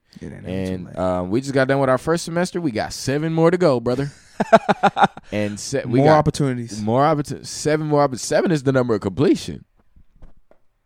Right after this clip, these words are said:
Speaker 2: Seven more opportunities, baby, to do this the right way that is pleasing to God's eyes. And I'ma take this next opportunity
Speaker 1: Yeah.
Speaker 2: for sure.
Speaker 1: For sure.
Speaker 2: And I'ma help you, bro.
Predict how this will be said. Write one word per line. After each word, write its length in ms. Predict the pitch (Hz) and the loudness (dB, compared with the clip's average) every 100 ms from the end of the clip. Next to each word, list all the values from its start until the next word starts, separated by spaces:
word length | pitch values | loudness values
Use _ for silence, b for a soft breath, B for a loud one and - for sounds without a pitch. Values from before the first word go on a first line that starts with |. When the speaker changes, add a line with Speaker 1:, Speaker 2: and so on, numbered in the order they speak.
| _ _ _ _ _ _ _ _ _ _ _ - - - _ - - _ _ _ _ - - _ _ _ - | _ _ _ _ _ _ _ _ _ _ _ -20 -20 -20 _ -20 -20 _ _ _ _ -20 -20 _ _ _ -20
Speaker 2:
Seven 440 | - - 160 180 | -6 2 4 4
more 300 | 180 185 202 208 | 6 8 10 10
opportunities, 720 | 214 - - 247 247 214 190 | 8 0 0 2 4 0 -6
baby, 420 | 180 226 269 269 - _ _ _ _ | 2 4 4 0 -8 _ _ _ _
to 140 | - 131 | -8 -8
do 360 | 113 127 170 | -6 -2 0
this 220 | 190 202 - | 0 -2 0
the 140 | 135 | 2
right 440 | 127 131 165 190 | 4 4 4 2
way 400 | 160 165 160 156 B 156 127 | 2 4 4 2 B -16 -8
that 120 | 92 | -4
is 120 | 90 - | -6 -4
pleasing 400 | 120 147 160 156 | 0 2 0 -4
to 80 | |
God's 380 | 143 135 131 131 | -2 0 0 -2
eyes. 340 | 110 120 107 92 b b - | -2 -2 -2 -6 b b -14
And 160 | 98 | -6
I'ma 140 | 165 185 | -4 -2
take 260 | 196 208 | -2 -4
this 140 | 165 156 | -4 -6
next 240 | 143 131 | -6 -6
opportunity 680 | 123 113 104 151 156 117 95 - _ - | -6 -6 -8 -6 -4 -4 -6 -14 _ -14
Speaker 1:
Yeah. 480 | 131 123 127 127 120 | -12 -10 -10 -10 -4
Speaker 2:
for 240 | 87 87 | -4 -4
sure. 640 | - - 151 175 135 - - _ | -8 -4 2 4 4 0 -16 _
Speaker 1:
For 200 | _ 123 | _ -14
sure. 300 | 120 127 117 113 | -10 -8 -8 -6
Speaker 2:
And 120 | 147 | -4
I'ma 140 | 180 | 0
help 240 | 170 226 214 | 0 0 -4
you, 80 | |
bro. 280 | 151 165 220 | -6 -6 -8